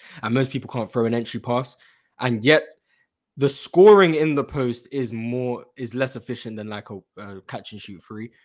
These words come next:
But the shots created off post-up opportunities are some of the most efficient shots in the game. 'Cause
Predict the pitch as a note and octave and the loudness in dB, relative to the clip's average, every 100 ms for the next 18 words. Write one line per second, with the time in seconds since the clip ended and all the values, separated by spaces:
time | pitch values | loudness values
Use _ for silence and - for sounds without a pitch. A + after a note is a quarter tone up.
0 | _ _ B2+ C3+ C3+ C3+ A3 - D#3 C#3+ | _ _ -2 0 0 2 0 0 0 2
1 | D#3+ E3 F3 C3 - D3 C#3 C#3+ C#3+ C3+ | 2 2 -2 -4 -4 -4 -2 -6 -6 -10
2 | C3 D3 C#3+ D#3 C#3+ A#2+ C#3 B2 B2 A#2 | -8 -6 -6 -8 -10 -10 -6 -6 -6 -8
3 | A#2 A#2+ G#2+ G#2 G#2 G2+ B2 F#2 - _ | -12 -12 -12 -12 -14 -12 -10 -10 -16 _
4 | _ _ _ C#3+ A#2 | _ _ _ -6 -6